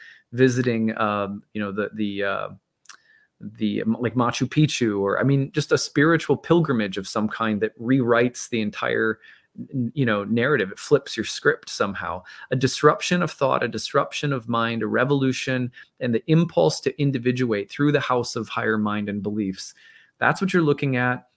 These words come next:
And if you think right now is a big deal, you know, this is like, uh,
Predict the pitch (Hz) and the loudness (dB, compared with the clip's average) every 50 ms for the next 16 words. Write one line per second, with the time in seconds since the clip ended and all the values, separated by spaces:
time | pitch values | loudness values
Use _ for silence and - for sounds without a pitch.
0 | _ - 120 117 143 147 175 170 156 151 156 151 143 127 123 127 131 131 127 120 | _ -6 -4 -2 0 2 2 4 4 2 2 2 0 0 0 2 2 0 0 -2
1 | 120 120 117 113 113 107 110 110 110 107 104 104 104 - _ _ _ _ _ _ | -2 -4 -4 -4 -2 -2 0 0 2 0 0 -2 -6 -10 _ _ _ _ _ _
2 | _ _ _ - 107 123 123 113 107 104 101 101 - 120 113 139 139 - 147 131 | _ _ _ -8 -2 0 0 2 0 0 -2 -4 -6 0 2 2 2 2 0 -2
3 | 117 123 113 110 107 - - _ _ 110 104 101 98 104 | 0 0 0 0 -2 -6 -12 _ _ -2 -2 -2 -2 -4